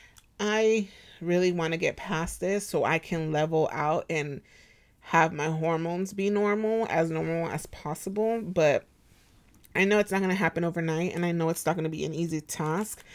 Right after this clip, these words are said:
but I am not gonna give up, and I'm gonna keep moving forward to be able to do what I need to do for myself mentally, emotionally, physically to get to where I need to be.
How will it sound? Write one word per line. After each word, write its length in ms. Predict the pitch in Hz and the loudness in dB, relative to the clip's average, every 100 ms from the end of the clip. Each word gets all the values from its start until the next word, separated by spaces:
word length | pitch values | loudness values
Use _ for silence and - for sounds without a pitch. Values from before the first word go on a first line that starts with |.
| - - - | -20 -20 -12
but 360 | 165 170 160 - | 2 6 6 4
I 160 | 160 147 | 2 4
am 360 | 165 165 170 | 4 2 -2
not 200 | 160 151 | -2 -2
gonna 140 | 160 160 | -4 -2
give 220 | 156 160 | -2 0
up, 200 | 151 151 | 0 0
and 120 | 156 | -4
I'm 60 | 160 | -2
gonna 120 | 156 | -4
keep 180 | - 170 | -4 -4
moving 280 | 170 170 175 | -4 -4 -2
forward 340 | 156 151 151 | 0 0 -2
to 100 | 165 | -4
be 100 | 151 | -4
able 180 | 156 156 | -2 -2
to 100 | 160 | -2
do 300 | 170 156 151 | -2 -2 -2
what 400 | 156 156 147 - _ - - _ _ _ _ - | 0 0 -2 -8 _ -20 -20 _ _ _ _ -4
I 140 | 170 175 | 0 0
need 140 | 170 | -2
to 80 | 170 | -4
do 100 | 165 | -4
for 120 | 160 | -4
myself 400 | 165 - 156 160 | -6 -2 -2 0
mentally, 500 | 160 165 160 160 160 | -2 -2 -2 -2 -2
emotionally, 680 | 156 160 156 - 160 160 160 | -2 -2 -4 -4 -6 -4 -6
physically 720 | - 160 156 - 143 143 160 - _ - | -4 -2 -2 -6 -6 -4 -6 -10 _ -4
to 120 | 160 | -2
get 160 | 135 - | -2 -2
to 80 | |
where 120 | 139 120 | -4 -4
I 60 | |
need 180 | 131 - | -6 -10
to 80 | - | -10
be. 280 | 107 123 | -10 -12